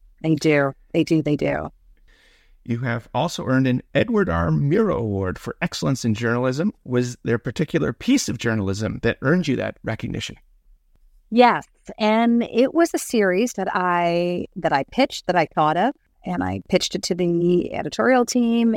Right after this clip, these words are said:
Speaker 1: and I got the green light to cover it. It was on accessibility on Toronto Transit, and we did a three-part series, and we really just ex-, show, exposed how inaccessible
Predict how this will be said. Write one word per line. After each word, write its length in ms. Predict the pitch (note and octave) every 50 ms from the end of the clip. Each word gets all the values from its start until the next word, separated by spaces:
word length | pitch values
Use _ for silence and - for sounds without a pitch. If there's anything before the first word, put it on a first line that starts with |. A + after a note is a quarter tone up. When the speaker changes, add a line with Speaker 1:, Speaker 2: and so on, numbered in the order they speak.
| -
Speaker 1:
and 320 | - E3 D#3+ D#3 D#3 D#3 D#3
I 80 | D3+
got 140 | C3+ - -
the 80 | - -
green 220 | - - D#3+ D#3
light 180 | D#3 D#3 D3+ -
to 100 | - E3
cover 300 | D3+ - A#3 G#3+ A3 G#3+
it. 140 | G#3 G3+ -
It 160 | - F3 F3
was 160 | F3 F3+ E3+ - _ _ _ _ _ - - _
on 640 | F3+ F3+ F3 F3 F3 F3 F3 E3+ E3+ F3 F3 - - -
accessibility 920 | - - - A3 F#3+ - - F3 D3+ E3+ D#3 D3 D#3 F3 F#3 A3+ C4 D4+ - - - - - -
on 320 | F3 E3+ E3 D#3+ D#3 D#3
Toronto 560 | - - - F#3 F3 F3+ D#3+ D#3+ D#3 D3+ D#3
Transit, 840 | - - - - - F#3 D#3+ D3+ D3 C#3 - - - - - - - _ _ _ - - - - - - _
and 100 | - D#3
we 80 | D#3+ D#3+
did 160 | D3 E3 E3
a 80 | E3 D#3 - - _ _
three-part 600 | - F#3 E3+ F#3 G#3+ A#3+ - - G#3 G3 - B3+
series, 640 | - - - E3 D3+ C#3+ C#3 C#3+ D3 D#3+ F#3+ F#3+ - _ - _ _ _ _ _ _ _ _ _ _ _ _ -
and 800 | E3 D#3+ D#3 D#3 D#3 D#3 D#3 D#3 D#3 D#3 D#3+ D#3+ D#3+ D#3 D#3 - - - - - _ _ _ _ _ _ - - _
we 140 | G3+ G3+ G3
really 260 | F3+ G#3 B3 C#4+ E4
just 240 | A#3+ A#3+ A3 - G3+
ex-, 160 | F#3 - -
show, 340 | - - - F#3+ F#3 F#3+ - - _
exposed 920 | F#3 G3+ G3+ D#3+ E3+ F#3+ - - - - E3+ G3 A#3 G#3+ E3 D3 C3+ D#3 -
how 380 | - - D#3 D#3 D#3 D#3 D#3+ - -
inaccessible 840 | E3+ F3 A#3+ B3 - - - - - - - D3 - C3+ - -